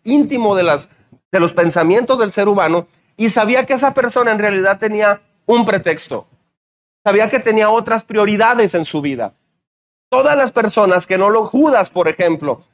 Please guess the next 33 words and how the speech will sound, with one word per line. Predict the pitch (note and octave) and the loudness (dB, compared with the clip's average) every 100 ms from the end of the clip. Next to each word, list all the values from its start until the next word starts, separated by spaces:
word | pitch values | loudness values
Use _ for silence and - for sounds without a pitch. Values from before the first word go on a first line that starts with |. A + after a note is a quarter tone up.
| _ - | _ -2
todas | A#3 C#4 | 0 2
las | D4 - | 0 0
personas | A#3 G#3+ G#3 F3 D3+ D3 | -4 0 2 2 2 -2
que | F3 | -4
no | E3+ G#3 | 0 2
lograron | C4+ C#4 B3+ C4 C4 | 2 2 2 0 0
conectarse | A#3+ G#3 F3+ A3 B3+ B3 C4+ | 0 -2 -2 -2 -2 -2 -2
bien | A3 A#3 | 0 -2
con | B3+ A#3 G3+ | 0 -2 -2
Dios, | F#3 D3+ - _ _ | -4 -4 -10 _ _
que | A3 | 0
nunca | G#3+ A#3+ D4+ D4+ | 2 4 2 2
entendieron | D4 C#4+ A#3+ A#3 C4 C#4 | 0 0 0 0 2 2
el | A#3+ | 2
mensaje | G#3+ G3+ A3+ C4 C#4 | 0 0 -2 -2 -2
de | B3 A3+ | 0 0
Dios, | G3 F#3 - _ _ _ | 0 -2 -8 _ _ _
teni-, | G3+ G3+ G#3 G3+ | 0 2 2 0
tenían, | G#3 G#3 A#3 A3+ | 0 2 0 -2
tuvieron | A3 G3+ B3 B3+ | -4 0 2 2
una | A#3+ B3 | 2 -2
actitud | - A3+ A3+ G#3+ | -4 -8 -2 -2
equivocada. | G#3+ G#3 G#3 G3+ C4 A#3+ A2 - _ - _ _ _ - - | -2 -2 -2 0 0 0 -4 -12 _ -20 _ _ _ -10 -4
Usted | G#3 B3 C4 | -4 0 2
no | C#4+ C#4 | 2 2
piense | A#3+ B3 C4+ | -2 -2 -4
que | B3+ | -4
porque | G#3+ - F#3+ | -4 -6 -2
ya | G3+ | -2
viene | G#3 A3+ A#3 | -2 -2 -2
a | A#3+ | 0
la | A#3 | 0
iglesia, | A3+ B3 A#3+ - G#3+ | -2 -2 -2 0 -2